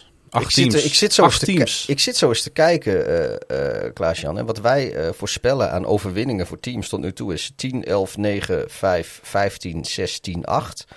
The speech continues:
Speaker 1: Jij zegt negen, twaalf, acht, vijf, dertien, vijftien.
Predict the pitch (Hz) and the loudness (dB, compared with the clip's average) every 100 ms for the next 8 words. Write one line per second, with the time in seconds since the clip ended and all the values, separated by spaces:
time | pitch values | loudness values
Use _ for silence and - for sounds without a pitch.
0 | - - - - - - - 92 107 117 | -20 -20 -18 -18 -18 -20 -2 6 6 6
1 | 113 95 104 113 117 - 110 104 95 - | 2 0 2 0 0 -2 4 4 4 2
2 | 104 - - 104 98 - - 104 98 107 | 0 0 2 4 4 0 -6 -4 -4 -4
3 | 95 87 90 - | -2 0 0 -2